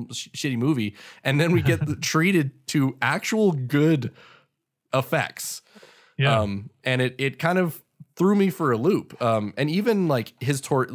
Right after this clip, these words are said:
Speaker 1: like you mentioned the torpedo arm, when they shoot the torpedo, the tor-, torpedo going under the water looks great. Uh, his, he had a, like, a magnet grappling hook thing in one of his arms. That actually looked,
Speaker 2: Mm-hmm.
Speaker 1: I actually really liked how they did that.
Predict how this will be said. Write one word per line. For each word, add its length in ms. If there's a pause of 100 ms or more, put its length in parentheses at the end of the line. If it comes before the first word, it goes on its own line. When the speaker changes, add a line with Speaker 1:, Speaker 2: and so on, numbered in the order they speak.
(100)
Speaker 1:
like 180
you 80
mentioned 260
the 40
torpedo 400
arm, 140
when 100
they 60
shoot 160
the 80
torpedo, 480
the 100
tor-, 320
torpedo 380
going 180
under 140
the 80
water 260
looks 220
great. 480 (480)
Uh, 520 (180)
his, 440
he 140
had 140
a, 100
like, 160
a 100
magnet 500
grappling 420
hook 180
thing 360 (920)
in 160
one 100
of 60
his 100
arms. 360 (300)
That 200
actually 220
looked, 140
Speaker 2:
Mm-hmm. 100 (120)
Speaker 1:
I 120
actually 260
really 500
liked 380
how 300
they 180
did 240
that. 240